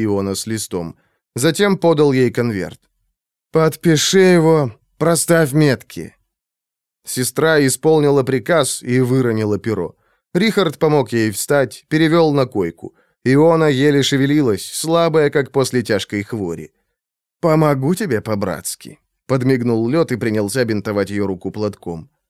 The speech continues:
Тем временем за стол сел граф Виттер.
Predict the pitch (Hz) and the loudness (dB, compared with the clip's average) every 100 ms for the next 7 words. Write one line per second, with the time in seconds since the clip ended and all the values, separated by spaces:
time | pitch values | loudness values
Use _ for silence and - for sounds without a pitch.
0 | _ _ _ _ - 208 190 202 226 226 | _ _ _ _ 0 2 4 4 4 4
1 | 202 156 160 - 190 170 - 170 151 123 | 2 2 0 2 0 0 0 0 2 2
2 | 131 107 104 107 - 85 - | 0 0 -4 -6 -6 -12 -14